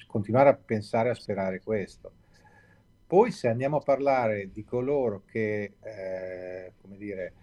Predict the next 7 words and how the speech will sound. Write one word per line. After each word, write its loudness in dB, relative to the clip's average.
eh, -10
continuano 2
questa 0
attività 6
fino -2
a 0
magari 2